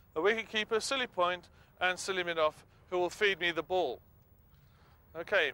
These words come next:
I'm gonna start by getting Jonty to start in the finished position. That may sound Irish, but there we are. So that is the defensive sweep position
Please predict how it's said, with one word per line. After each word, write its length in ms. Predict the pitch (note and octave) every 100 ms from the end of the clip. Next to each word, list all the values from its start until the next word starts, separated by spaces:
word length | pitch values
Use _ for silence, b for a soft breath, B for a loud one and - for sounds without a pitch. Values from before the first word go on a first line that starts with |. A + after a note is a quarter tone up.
| -
I'm 120 | D#3 F3+
gonna 180 | C#4
start 460 | A3+ B3 A3+ A#3+ -
by 100 | F3+
getting 340 | G3 A#3+ G#3+
Jonty 520 | G3 G#3+ G#3 F3 F3+ A3+ b b b b
to 100 | F3+
start 460 | - - A3 G#3 - -
in 120 | G#3
the 100 | G#3
finished 360 | - C4+ A#3 -
position. 380 | G#3 B3+ - E3
That 160 | E3+
may 140 | F#3 F3+
sound 320 | F#3+ E3+ E3+
Irish, 380 | F3+ A#3+ - - b b -
but 100 | D#3+
there 180 | F3+ E3+
we 80 |
are. 220 | E3 C3+ C3
So 240 | E3 E3 - -
that 160 | B3
is 120 | D4 B3
the 100 | G#3+
defensive 500 | G#3 A3+ A3 G#3+ -
sweep 300 | A3+ G#3 -
position 480 | E3 E3 - F#3+